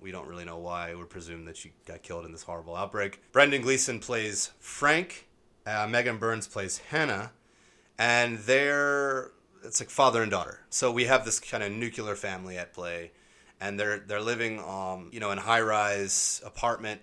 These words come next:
and they have this flashing, like, Christmas light sign that alerts, uh,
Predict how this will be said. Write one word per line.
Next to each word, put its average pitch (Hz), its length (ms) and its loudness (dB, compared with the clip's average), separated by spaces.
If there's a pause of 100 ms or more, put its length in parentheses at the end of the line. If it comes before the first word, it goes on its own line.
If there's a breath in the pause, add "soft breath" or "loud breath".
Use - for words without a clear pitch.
and 101 120 -8
they 92 60 -4
have 92 220 -4
this 90 160 -2
flashing, 101 580 -4
like, 87 220 -12 (240)
Christmas - 400 -4
light 92 180 -6
sign 90 380 -2
that 80 220 -10 (420)
alerts, 98 580 -4 (180)
uh, 87 300 -6